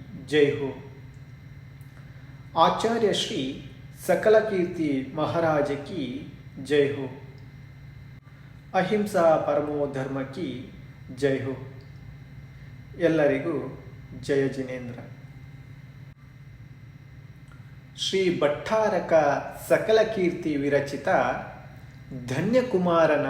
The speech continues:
ಚರಿತ್ರೆ. ನಾವು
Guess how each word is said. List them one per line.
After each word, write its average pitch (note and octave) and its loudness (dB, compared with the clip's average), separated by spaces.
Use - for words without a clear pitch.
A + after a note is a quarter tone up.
ಚರಿತ್ರೆ. - -2
ನಾವು E3+ -2